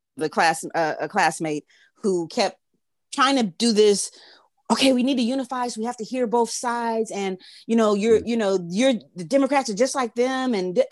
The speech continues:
Speaker 1: and I had, I had, it, it, it
Speaker 2: Mm.
Speaker 1: almost caused me, like you said, go to hands. Like, it just, I almost snapped. It was the
Speaker 2: Yes.
Speaker 1: idea of, this is a different situation, and this person
Speaker 2: Yeah.
Speaker 1: is putting kids in cages. This person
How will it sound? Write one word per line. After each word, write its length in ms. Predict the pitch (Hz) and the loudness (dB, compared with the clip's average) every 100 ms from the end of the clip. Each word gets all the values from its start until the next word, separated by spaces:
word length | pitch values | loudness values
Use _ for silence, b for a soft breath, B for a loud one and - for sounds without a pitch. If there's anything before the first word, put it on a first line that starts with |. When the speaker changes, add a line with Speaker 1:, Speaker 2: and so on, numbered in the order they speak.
| 151 | -4
Speaker 1:
and 120 | 202 208 - | -6 -6 -6
I 120 | 175 | -4
had, 240 | 254 226 180 | 0 0 0
I 120 | 185 | -4
had, 140 | 214 202 - | -2 -4 -2
it, 160 | 220 | -2
it, 80 | 214 135 185 | -2 -6 -6
it 60 | 208 | -2
Speaker 2:
Mm. 60 | 196 | -2
Speaker 1:
almost 300 | 240 240 240 | -2 -4 0
caused 240 | 226 220 | 0 0
me, 60 | 208 | -2
like 120 | 220 | -2
you 80 | 226 | 0
said, 260 | 254 202 | 0 0
go 160 | 165 214 | 0 0
to 80 | 220 | 0
hands. 280 | 208 269 | 0 0
Like, 160 | 196 - | -2 0
it 120 | 214 | -2
just, 280 | 220 208 - B B B - | 0 -4 -4 B B B 0
I 260 | 180 196 208 | 2 4 2
almost 320 | 220 214 - | 0 -8 -12
snapped. 600 | 208 196 349 - - - _ _ - | -14 -14 -14 -16 -20 -20 _ _ -4
It 100 | - | 0
was 160 | - 87 | 0 -2
the 60 | 233 | -6
Speaker 2:
Yes. 40 | |
Speaker 1:
idea 520 | 220 220 226 233 202 196 | -10 -10 -6 -4 -4 -6
of, 100 | 175 165 | -10 0
this 240 | 214 269 | 0 0
is 220 | - 208 185 | -2 -4 -4
a 120 | 175 | -8
different 500 | 147 196 220 226 220 | -10 -10 -10 -12 -14
situation, 880 | - 202 - 165 151 185 226 247 240 | -8 -8 -6 -8 -2 -2 -2 -4 -6
and 180 | 175 180 | -4 -2
this 120 | 220 | -2
person 280 | - 202 202 | -2 -4 -4
Speaker 2:
Yeah. 40 | |
Speaker 1:
is 40 | 170 | -4
putting 240 | 214 170 | -2 -2
kids 240 | 170 196 165 | 0 0 0
in 120 | 147 | -8
cages. 480 | - 247 247 254 226 | -2 0 2 0 -2
This 100 | 202 | -4
person 400 | - 196 202 | -2 -2 -2